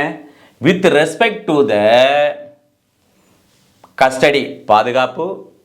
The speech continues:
maintenance, பராமரிப்பு, education of minor children, அந்த இளம் குழந்தைகளினுடைய கல்வி, பராமரிப்பு மற்றும் consistently with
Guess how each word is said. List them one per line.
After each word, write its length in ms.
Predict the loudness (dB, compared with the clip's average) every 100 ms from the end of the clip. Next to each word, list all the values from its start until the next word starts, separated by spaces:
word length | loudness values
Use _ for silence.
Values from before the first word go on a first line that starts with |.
| _ _ _ 0
maintenance, 460 | 2 2 0 -2 -2 2
பராமரிப்பு, 580 | 4 4 0 -2 -2 0 -2 -8 -20 _ _ _ _ -2 2 2
education 540 | 2 2 2 2 0 0
of 100 | 0 -2
minor 320 | -2 -2 -4 -4
children, 560 | -4 -2 0 2 0 -2 -6 -12 -16 -20 _ _ _ _
அந்த 120 | -10 -4 0
இளம் 240 | 0 0 -2
குழந்தைகளினுடைய 960 | 0 0 0 0 -2 -4 -4 -4 -2 0 0 -4 -16 _ _ _ _ -2
கல்வி, 340 | 0 0 0 -2 -8 -18 -20 _ _ _ -2
பராமரிப்பு 560 | 0 2 0 -2 -2 -4 -4 -4 -4
மற்றும் 280 | -2 -4 -6 -10 -2
consistently 960 | 0 0 0 0 0 0 0 -2 -2 0 -2 -6 -2
with 220 | -2 0